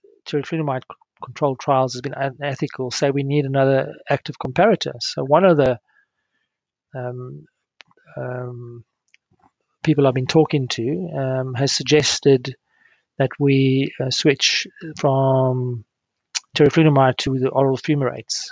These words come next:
you know, either dimethyl fumarate or diroximel fumarate. Now, these two are not ideal comparators. Uh, they're first of all taken,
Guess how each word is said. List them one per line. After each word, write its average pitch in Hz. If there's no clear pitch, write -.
you 127
know, 120
either 131
dimethyl 131
fumarate 131
or 127
diroximel 127
fumarate. 123
Now, 147
these 185
two 214
are 160
not 175
ideal 143
comparators. 135
Uh, 131
they're 127
first 175
of 156
all 135
taken, 131